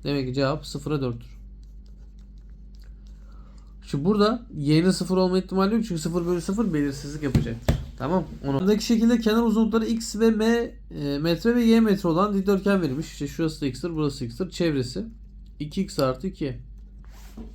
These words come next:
E, alanı x çarpı y. X çarpı y eşittir yüz on yedi. Çevresi de iki x artı y kırk dört ise x artı y ne kalacak? Yirmi iki kalacaktır. Buna göre kenar uzunluklarını bulunuz diyor. He.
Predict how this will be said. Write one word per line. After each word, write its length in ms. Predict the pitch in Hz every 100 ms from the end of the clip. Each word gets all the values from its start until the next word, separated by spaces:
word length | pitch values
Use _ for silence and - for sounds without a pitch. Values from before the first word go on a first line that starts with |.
| - - - - - - 135
E, 60 | 135 139
alanı 520 | 165 185 202 233 226 - -
x 220 | 156 -
çarpı 300 | 170 147 131
y. 80 | 123
X 220 | 165 -
çarpı 280 | 190 185 185
y 60 |
eşittir 220 | 190 - 190
yüz 140 | 180
on 120 | 196
yedi. 300 | 196 190 208 - - - -
Çevresi 500 | - 175 180 185 185
de 160 | 165 156
iki 180 | 175
x 160 | 196 190
artı 360 | 175 170 160 165
y 360 | 165 156 - 147 151 -
kırk 220 | - 165
dört 200 | 196 165
ise 160 | - 196
x 200 | 190 -
artı 300 | 151 120 131
y 180 | 127 135
ne 120 | 170
kalacak? 460 | 131 120 165 202 - - -
Yirmi 260 | 139 139 147
iki 160 | -
kalacaktır. 480 | 139 117 117 117 - - - - - - - - - - - - -
Buna 160 | 175 226
göre 200 | 226 233
kenar 240 | 214 233
uzunluklarını 500 | 226 196 196 220 254
bulunuz 400 | 226 220 185 143
diyor. 160 | 127 117
He. 480 | 135 135 127 117